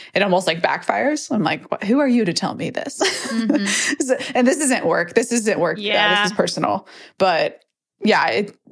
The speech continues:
Speaker 1: the context, the nuance that you said, Kaylee, is, like, perfect. It's kind of a, it depends.
Speaker 2: Yeah. And I think a lot of, like, being an adult and having a successful relationship is saying which version you want and need in the moment of, like, "Hey, just let me vent right now.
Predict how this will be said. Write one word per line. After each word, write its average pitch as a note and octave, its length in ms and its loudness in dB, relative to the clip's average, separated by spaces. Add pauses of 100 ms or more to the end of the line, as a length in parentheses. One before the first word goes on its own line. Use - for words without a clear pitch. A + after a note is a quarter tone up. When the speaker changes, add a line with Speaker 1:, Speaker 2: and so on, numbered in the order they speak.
Speaker 1:
the G#3 140 0
context, B3 680 0
the F#3 80 0
nuance F#3 440 2
that - 100 -2
you F#3 80 0
said, E3 220 -2
Kaylee, D#3+ 300 2
is, - 140 -2
like, - 240 -4
perfect. - 460 0
It's - 160 -12
kind D#3+ 220 2
of - 80 2
a, - 200 2 (480)
it F2 140 0
depends. - 800 0 (880)
Speaker 2:
Yeah. D#4+ 340 2
And A3 40 2
I C4+ 100 4
think F#4+ 180 -2
a G4+ 60 0
lot B3+ 280 4
of, C4 80 -2
like, G3 460 -2
being B3+ 320 4
an B3 80 4
adult G3+ 580 0
and G#3 100 -4
having G3+ 360 0
a A3 40 -4
successful A3 540 -2
relationship G#3 720 0
is G#3 220 -2
saying G3+ 580 0
which G3 260 -2
version F#3+ 440 -2
you E3+ 180 -4
want D#3+ 600 -6
and G3 200 -2
need F3+ 300 0
in G#3 240 0
the G3 60 2
moment F#3 480 -6
of, G3 140 -6
like, F#3 220 -4
"Hey, B3+ 240 2
just A#3+ 200 -4
let B3+ 100 2
me B3+ 120 4
vent G3 260 0
right E3+ 180 -4
now. B2+ 320 -8